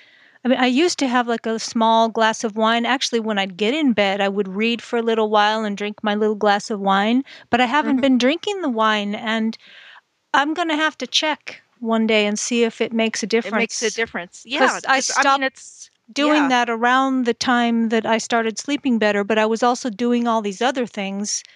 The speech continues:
Speaker 1: So
Speaker 2: Uh-huh.
Speaker 1: I, I don't know which variable might have <laughs> actually had an
Speaker 2: Yeah.
Speaker 1: effect.
Speaker 2: But
Speaker 1: Yeah.
Speaker 2: yeah, my, my natural rhythm is to, to be, get up early and go to bed early.
Speaker 1: Yeah.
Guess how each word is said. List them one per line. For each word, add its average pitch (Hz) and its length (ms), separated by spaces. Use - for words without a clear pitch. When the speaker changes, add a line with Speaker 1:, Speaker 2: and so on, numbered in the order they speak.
Speaker 1:
So 226 240
Speaker 2:
Uh-huh. 226 260
Speaker 1:
I, 233 120
I 233 40
don't 226 220
know 226 260
which 220 300
variable 208 760
might 208 280
have 294 340
<laughs> - 40
actually 277 500
had 320 160
an 349 200
Speaker 2:
Yeah. 240 40
Speaker 1:
effect. 226 600
Speaker 2:
But 175 320
Speaker 1:
Yeah. 208 200
Speaker 2:
yeah, 294 320
my, 277 320
my 262 200
natural 269 560
rhythm 247 400
is 214 200
to, 175 280
to 208 80
be, 254 380
get 226 220
up 269 160
early 269 460
and 196 120
go 214 120
to 208 80
bed 208 180
early. 147 420
Speaker 1:
Yeah. 214 440